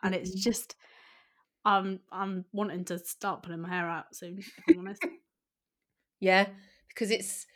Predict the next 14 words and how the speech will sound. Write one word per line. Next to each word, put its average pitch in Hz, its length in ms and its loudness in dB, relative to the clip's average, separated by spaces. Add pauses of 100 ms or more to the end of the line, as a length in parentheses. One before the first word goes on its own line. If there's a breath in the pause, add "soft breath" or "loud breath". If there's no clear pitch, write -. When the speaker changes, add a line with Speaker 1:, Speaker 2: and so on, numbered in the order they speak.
(580 soft breath)
Speaker 2:
you've 208 280 2
gotta 226 260 8
want, 214 360 2 (160)
you've, 202 360 -2 (920)
you've, 202 260 -4 (240)
you 196 160 2
need 240 300 2
to 240 120 -2
know, 190 760 4 (580)
if 214 180 6
you 254 160 2
want 226 300 6
more 185 600 6
followers, 175 880 2